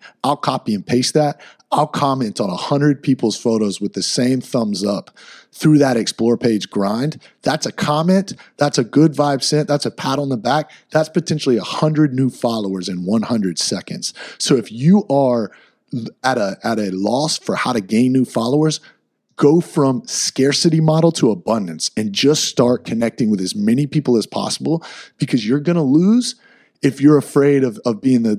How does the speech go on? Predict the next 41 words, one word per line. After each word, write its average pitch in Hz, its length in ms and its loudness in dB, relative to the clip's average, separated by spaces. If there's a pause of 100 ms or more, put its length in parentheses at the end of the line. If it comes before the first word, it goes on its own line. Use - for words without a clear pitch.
the, 107 260 0
the 107 160 -2
type 123 280 -2
of 104 100 -8
follower 113 400 0
who 117 220 2
is 92 160 -4
really 113 380 2
commenting 95 600 -6 (240)
on 107 140 -6
a 98 60 -6
lot 95 220 -4
of 87 80 -8
people. 90 300 -6
If 85 140 -10
you're 170 300 6
willing 143 500 2 (260)
to 127 120 2
just 113 320 -4
be 120 180 2
really 151 560 2
social 151 540 0
because 131 340 -2
it's 117 140 -2
social 135 480 2
media, 156 480 2 (280)
you're 135 220 2
gonna 123 220 0
win 110 500 0 (240)
and 113 100 0
you're 110 100 0
gonna 113 140 0
have 107 160 -4
long-term 107 500 -2
exposure, 92 720 -4 (240)
which 117 160 0
you'll 107 100 -2
be 101 120 0
able 92 100 -6
to 90 60 -8
turn 95 440 -6